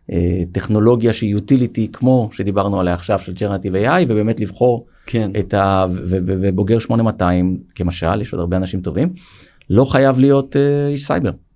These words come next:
Speaker 1: הוא יכול לקחת את אותו ידע שהוא צבר ולבנות חברה בתחום הבריאות הדיגיטלית,
Speaker 2: מהמם.
Speaker 1: או בתחום האקלים, או בכל תחום אחר. אז אני חושב שבפונדמנטלס אנחנו, אנחנו עדיין במקום טוב. יש לנו את האקוסיסטם הזה המורכב. יש בטווח ארוך כל מיני אתגרים, אני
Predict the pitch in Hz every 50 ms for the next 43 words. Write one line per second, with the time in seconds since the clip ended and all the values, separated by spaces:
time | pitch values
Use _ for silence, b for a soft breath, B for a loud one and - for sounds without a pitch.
0 | _ _ 143 143 107 - - 117 135 139 139 131 135 131 113 104 - - - -
1 | 127 127 123 120 120 - - 101 - - 92 82 92 113 143 147 127 113 107 101
2 | 101 - 113 117 - - 107 110 113 101 - - - 117 - 101 101 98 107 120
3 | 123 120 - 95 95 92 90 - 92 85 78 60 - - _ _ - 120 107 113
4 | 131 143 139 95 95 90 - - - 113 110 104 95 95 95 113 131 156 151 131
5 | 101 104 - 107 101 101 - - 87 90 90 90 - 85 82 80 80 80 b b
6 | b b b b b b b b - 113 98 - - - 110 110 107 - - 147
7 | - - - - - - - - - 90 113 120 123 104 - - 117 110 113 107
8 | 113 131 147 143 147 151 143 135 120 113 110 107 95 - - 101 101 98 - -
9 | 101 95 - 101 98 92 110 117 123 120 113 98 95 92 - 95 95 92 90 -
10 | - 98 90 85 80 - - 104 101 - 104 104 101 101 95 90 - 87 90 90
11 | 90 90 90 b b b b b b - - 113 - 107 98 - 131 123 - -
12 | 113 104 104 95 101 104 98 95 92 87 82 - - 165 202 202 175 b b b
13 | b b b b b - - 160 180 - 110 - 117 135 131 - 107 131 190 175
14 | - - - 135 139 127 123 120 127 - 117 123 160 170 156 135 117 104 101 98
15 | 98 95 95